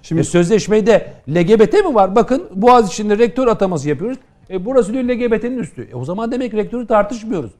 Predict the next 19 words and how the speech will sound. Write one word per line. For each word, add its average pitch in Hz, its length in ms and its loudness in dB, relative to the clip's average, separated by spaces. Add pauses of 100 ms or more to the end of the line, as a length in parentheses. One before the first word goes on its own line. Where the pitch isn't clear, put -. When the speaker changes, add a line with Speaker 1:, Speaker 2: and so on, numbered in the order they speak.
(140)
Speaker 1:
Evet. 104 260 -8
Speaker 2:
Ya 160 100 -4
da 202 100 0
burada 277 280 -2
da 359 120 -8
toplumsal 208 540 -2
sözleşmeyi 170 500 -4
Speaker 1:
Çok 139 140 4
doğru. 185 80 4
Speaker 2:
tartışmıyoruz. 107 600 -2
Speaker 1:
Şimdi 226 320 -4
Sayın 170 240 0
Metin'e 165 260 0
o 170 100 2
zaman 151 260 2
döneyim. 131 280 0
Buradan 120 240 -2
topu 127 280 0
alayım. 127 400 0